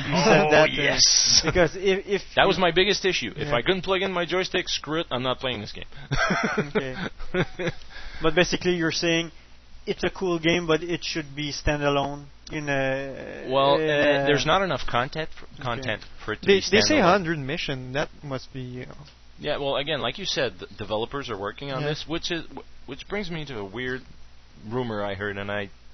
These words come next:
Speaker 1: hope to God it's not true, but when I think back on it, it probably is. I learned that through the rumor mill, which might or might not be true, we all know what rumors are like, that only two of the,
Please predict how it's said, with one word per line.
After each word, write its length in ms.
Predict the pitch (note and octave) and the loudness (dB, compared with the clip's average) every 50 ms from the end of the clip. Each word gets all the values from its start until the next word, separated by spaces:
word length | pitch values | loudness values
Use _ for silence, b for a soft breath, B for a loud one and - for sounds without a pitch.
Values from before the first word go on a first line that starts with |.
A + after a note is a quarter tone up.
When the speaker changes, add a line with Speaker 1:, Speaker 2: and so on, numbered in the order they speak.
| - | -12
Speaker 1:
hope 220 | - - D3+ - - | -8 -8 -8 -6 -8
to 80 | - A2 | -10 -8
God 260 | G2+ G#2 G#2+ G2+ G2+ | -4 -4 -4 -4 -4
it's 180 | F#2+ - - A2+ | -6 -8 -8 -6
not 160 | G#2 G2 - | -6 -6 -6
true, 200 | - - C3+ C3 A#2 | -8 -8 -8 -6 -4
but 180 | G2+ G2 F#2+ - B B B B B B B B B - | -4 -4 -4 -6 B B B B B B B B B -4
when 120 | A2 A2 | -4 -2
I 80 | G#2+ G#2+ | -4 -4
think 240 | - A#2+ A2+ - - | -4 -6 -8 -6 -4
back 220 | A#2+ B2 B2+ - | -4 -4 -2 -2
on 160 | A#2+ G#2+ G2+ | -4 -4 -4
it, 120 | G#2 A2 - - - - - - - - | -4 -6 -8 -10 -12 -12 -10 -8 -6 -6
it 140 | G#2+ G#2+ - - - - - - - - - | -6 -6 -8 -12 -16 -18 -18 -20 -20 -10 -4
probably 480 | - A#2+ B2 A#2 G#2+ E2 F#2+ F#2 G2 | -2 -2 -2 -2 -4 -6 -8 -6 -4
is. 260 | A2 G#2 F#2 F2 - - b b b b b b b b b b b b - - | -4 -4 -6 -8 -10 -12 b b b b b b b b b b b b -6 -2
I 120 | A2+ C3+ | 0 0
learned 340 | C#3 C3+ C3 B2+ B2 B2 A#2 | 0 0 0 0 0 0 -2
that 220 | A2 G#2+ G#2+ G#2 - - - - - - - - - - - | -2 -2 -2 -4 -6 -8 -12 -10 -8 -8 -8 -8 -8 -10 -6
through 240 | A#2 A#2+ A#2+ A#2+ | -4 -2 -2 -2
the 100 | G#2+ G#2 | -4 -4
rumor 300 | F#2+ A2+ B2+ C3 A#2+ G#2+ | -4 -2 -2 -2 -2 -2
mill, 320 | G2 G2+ G2 G2+ G2+ G#2 G2+ | -4 -2 -2 -2 -2 -2 -4
which 320 | G2 G2+ G2 - - - | -4 -6 -6 -6 -8 -6
might 260 | G2 G2+ G#2 G#2+ - G#2 | -4 -4 -4 -4 -4 -6
or 100 | G2 F#2+ | -8 -6
might 260 | G2 G2 G2+ F#2+ - | -6 -6 -6 -6 -6
not 220 | G2 G2+ G2 - | -6 -6 -6 -6
be 100 | G#2 G#2 | -8 -10
true, 180 | - - F#2+ G2 | -8 -8 -10 -8
we 160 | G2+ G#2 G2 | -6 -6 -4
all 120 | F#2+ F#2 F#2 | -4 -4 -4
know 80 | F#2 | -6
what 180 | F2+ F2+ D#2+ F2 | -8 -8 -8 -8
rumors 320 | F#2+ G2 G2 G2 F#2+ F2 | -8 -8 -8 -8 -8 -8
are 40 | F#2 | -8
like, 220 | F2 F2 F2+ F#2+ - - - - - - - - - - - - - - - - | -8 -8 -8 -10 -10 -14 -16 -18 -18 -20 -20 -20 -20 -20 -20 -20 -20 -18 -6 -2
that 160 | G#2+ A2 A2 - - | -2 -2 -2 -2 -2
only 300 | - C3+ D#3 D#3+ D#3+ C#3+ B2 | -2 -2 0 0 -2 -4 -6
two 420 | - - - D#3+ D#3 D3 C#3 - - | -6 -6 -4 -4 -2 -4 -4 -4 -4
of 200 | G#2+ G#2 F#2 F2+ | -4 -6 -6 -6
the, 200 | - G2 G2 | -6 -6 -8